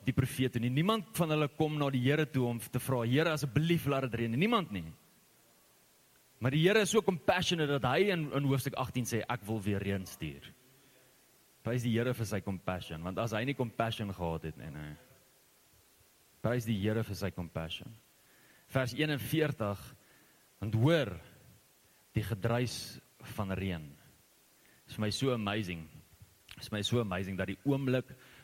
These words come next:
toe vierhonderdvyftig valse profete doodgemaak is.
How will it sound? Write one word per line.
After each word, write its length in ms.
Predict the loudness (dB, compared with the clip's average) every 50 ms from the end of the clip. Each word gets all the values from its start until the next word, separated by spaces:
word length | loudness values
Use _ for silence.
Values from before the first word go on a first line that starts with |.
| -20 -2 0
toe 80 | 0 0
vierhonderdvyftig 1500 | 0 -4 -8 -4 -2 2 2 2 2 2 0 0 2 0 0 -2 -2 -4 -6 -6 -8 -6 -4 -2 -2 -2 -4 -6 -6 -6 -6 -4
valse 300 | -2 -2 -2 -2 -4 -4
profete 640 | -2 -2 -4 -4 -6 -4 -2 0 0 0 0 -4 -6 -2
doodgemaak 680 | 0 0 0 0 -2 -4 -6 -6 -6 -6 -6 -8 -10 -12
is. 120 | -14 -14